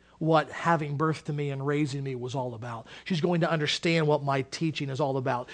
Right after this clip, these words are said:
Mary is blessed because she heard the word of God and kept it.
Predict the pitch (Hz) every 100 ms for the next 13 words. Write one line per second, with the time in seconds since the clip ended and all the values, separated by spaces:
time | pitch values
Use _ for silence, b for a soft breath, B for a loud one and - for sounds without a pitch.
0 | 143 165 175 180 196 190 165 143 139 156
1 | 165 156 - 147 143 - 175 160 - -
2 | 147 - 180 175 175 165 B - 175 160
3 | 160 160 156 - 139 139 139 131 131 123
4 | b 160 147 139 127 b b b - 143
5 | - - 104